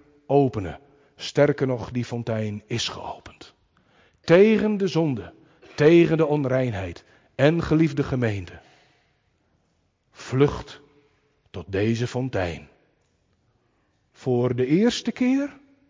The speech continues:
maar niet voor één keer, maar steeds weer. Vlucht tot de fontein van alle goed.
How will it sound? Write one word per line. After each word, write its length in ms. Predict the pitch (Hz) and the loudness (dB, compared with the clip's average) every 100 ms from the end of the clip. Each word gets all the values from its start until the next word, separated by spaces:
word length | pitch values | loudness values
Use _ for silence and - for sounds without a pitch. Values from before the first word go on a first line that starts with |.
| _ _ _ _ _ _ _ _ _ _ _ _ _ _ _ | _ _ _ _ _ _ _ _ _ _ _ _ _ _ _
maar 220 | 113 101 | -8 -6
niet 180 | 104 131 | -6 -6
voor 200 | - 139 | -4 -4
één 320 | - 131 117 | 0 -2 -2
keer, 400 | - - - - _ _ _ _ _ _ _ _ _ _ | -10 -16 -16 -20 _ _ _ _ _ _ _ _ _ _
maar 220 | 78 95 | -16 -12
steeds 580 | - - - 95 80 - | -8 -8 -4 -6 -6 -12
weer. 360 | - - - - _ _ _ _ _ _ | -14 -16 -18 -20 _ _ _ _ _ _
Vlucht 480 | - 131 185 208 - | -10 2 4 4 -4
tot 120 | 196 | -2
de 80 | 190 | -2
fontein 500 | 185 180 165 160 151 | -2 0 2 2 -2
van 260 | 143 135 | -6 -8
alle 220 | - 120 107 | -6 -4 -4
goed. 540 | 104 90 - - | -8 -12 -14 -20